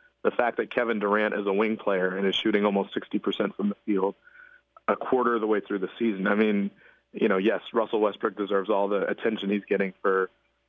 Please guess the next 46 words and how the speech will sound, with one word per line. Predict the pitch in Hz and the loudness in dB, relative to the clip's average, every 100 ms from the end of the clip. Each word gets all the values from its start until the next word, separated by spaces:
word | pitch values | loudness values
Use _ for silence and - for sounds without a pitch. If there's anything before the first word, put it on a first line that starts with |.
| - | -2
averaging | 107 110 104 101 | 0 0 -2 -2
a | 90 | 0
triple-double. | 127 - 98 101 92 95 101 | -2 -2 -2 0 0 -2 -2
It's | - - _ _ 110 | -6 -8 _ _ -6
incredible | 104 127 117 107 107 | 0 0 2 0 0
that | 104 | 0
we've | 107 101 | -2 0
got | 107 104 | -2 -2
guys | - 104 104 98 | -2 0 0 0
that | 101 | 0
are | 98 98 - | 0 -2 -4
averaging | 110 104 104 101 | -2 -2 -2 -4
thirty | 110 104 104 | -2 -2 -2
points | 104 98 104 | -2 -2 -2
a | |
game | 101 95 | -2 -2
for | 101 | -2
losing | 98 104 101 98 | 0 0 0 -4
teams. | 117 107 95 92 _ - - _ _ - | 0 2 2 -2 _ -20 -20 _ _ 0
Um, | 98 95 92 90 - | 0 0 -4 -6 -2
but, | 107 101 | 0 0
I | 110 | 0
mean, | 107 | 0
that | 113 131 - | 0 -2 -2
stat | 113 101 104 _ _ - | 0 0 -6 _ _ -20
with | - 101 | -14 -12
what | 101 107 95 | -4 -4 0
Durant | 104 107 107 | 2 2 0
is | 98 | -2
shooting | - 117 107 104 | -2 0 0 -2
so | - | -2
far | 98 98 95 90 85 _ _ _ _ | -2 0 0 0 -4 _ _ _ _
in | 110 104 101 101 98 - | -2 0 0 0 -4 -4
his | 113 - | -4 0
first | - 123 - | 0 0 -2
twenty | - 120 113 | -2 0 0
games | 95 104 104 101 | 0 2 2 0
with | 95 | -2
a | 98 | -2
team | 113 107 | 0 2
that | 104 | 4
he's | 101 | 2
never | 101 104 101 | 2 0 -2
played | - 107 101 | -2 0 0
with | 98 - | -2 -4
before | - 98 90 92 | -8 -2 0 0